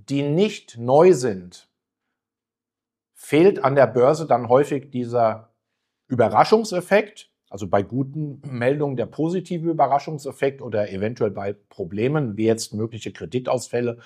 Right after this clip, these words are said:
bei den U-S-Regionalbanken, der negative Überraschungseffekt, weil man hatte das noch im Gedächtnis, man hatte das alles schon einmal erlebt. Insofern glaube ich grundsätzlich,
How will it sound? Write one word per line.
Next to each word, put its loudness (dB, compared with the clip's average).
bei 2
den 0
U-S-Regionalbanken, -4
der 2
negative 4
Überraschungseffekt, -2
weil 2
man 2
hatte 2
das 2
noch -6
im -14
Gedächtnis, -2
man -4
hatte -12
das -6
alles -10
schon -10
einmal -6
erlebt. 0
Insofern 4
glaube 4
ich -8
grundsätzlich, -4